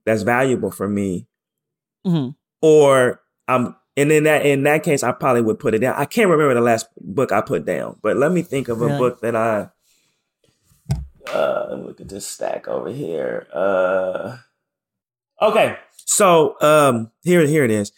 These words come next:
Speaker 1: I study with this guy named Gordon Lish, who I think is still alive, but must be in his ninety now or something. And he was the most famous editor, probably in publishing in the nineteen eighties.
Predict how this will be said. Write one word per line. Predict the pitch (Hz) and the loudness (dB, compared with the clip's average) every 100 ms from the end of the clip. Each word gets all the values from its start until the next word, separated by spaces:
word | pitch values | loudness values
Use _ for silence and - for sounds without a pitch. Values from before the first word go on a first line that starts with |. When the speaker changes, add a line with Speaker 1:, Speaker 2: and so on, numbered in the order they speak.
| _ - _ _ - - | _ -20 _ _ -20 -6
Speaker 1:
I | 135 151 160 170 170 | -2 0 2 0 0
study | - 160 151 143 | -2 0 0 0
with | 127 | -2
this | 123 | -4
guy | 127 127 | -2 0
named | 120 110 | -2 -2
Gordon | 113 117 113 | -2 -2 0
Lish, | 113 110 107 - - - | 0 -2 -2 -8 -14 -10
who | 120 | -4
I | 107 113 | -2 -4
think | - 117 | -4 -6
is | 117 | -6
still | - 110 110 | -6 -4 -2
alive, | 104 107 107 | -2 -2 -2
but | 107 104 | -4 -4
must | 113 113 110 | -6 -6 -8
be | 107 | -6
in | 107 | -6
his | 101 - - - | -8 -12 -16 -10
ninety | 101 107 107 101 | -4 -2 -2 -4
now | 101 107 104 | -4 -4 -4
or | |
something. | 104 107 101 101 104 _ _ _ _ _ - - | -6 -8 -8 -12 -16 _ _ _ _ _ -20 -6
And | 123 113 | -4 -4
he | 101 147 156 151 147 - - _ - | -4 -4 -2 -2 -4 -10 -20 _ -6
was | 120 110 | -4 -2
the | 120 | -2
most | 120 - | -2 -2
famous | 127 127 123 - - _ _ _ | -4 -2 -6 -10 -16 _ _ _
editor, | 117 120 110 98 92 - _ _ _ - | -2 0 0 0 -2 -8 _ _ _ -4
probably | 170 156 135 | 0 0 0
in | |
publishing | 120 156 135 131 120 117 | 0 0 0 -2 -4 -4
in | 107 | -4
the | 107 | -4
nineteen | 113 117 117 107 - | -2 -4 -6 -8 -4
eighties. | 110 82 78 - | -2 -4 -8 -14